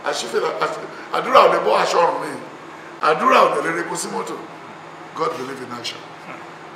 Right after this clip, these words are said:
First Samuel seventeen forty-five to fifty. He said, "I have come to meet you with this five stone. And one out of this stone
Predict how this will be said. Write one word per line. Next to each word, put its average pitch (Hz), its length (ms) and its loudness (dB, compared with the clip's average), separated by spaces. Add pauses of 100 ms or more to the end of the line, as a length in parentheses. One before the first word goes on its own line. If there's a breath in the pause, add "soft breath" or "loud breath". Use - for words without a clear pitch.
First 185 280 4
Samuel 165 260 0
seventeen 135 340 -4
forty-five 131 400 -8
to 131 60 -10
fifty. 120 320 -12 (680)
He 123 80 -10
said, 156 340 -2 (420)
"I 156 140 4
have 156 80 -2
come 240 220 -2
to 190 80 -2 (120)
meet 196 240 -8
you 175 80 -6
with 151 160 -6
this 165 140 -8
five - 240 -8
stone. - 240 -8 (800)
And 165 240 4
one 269 220 10
out 247 160 8
of 233 120 4
this 202 140 -2
stone - 320 -8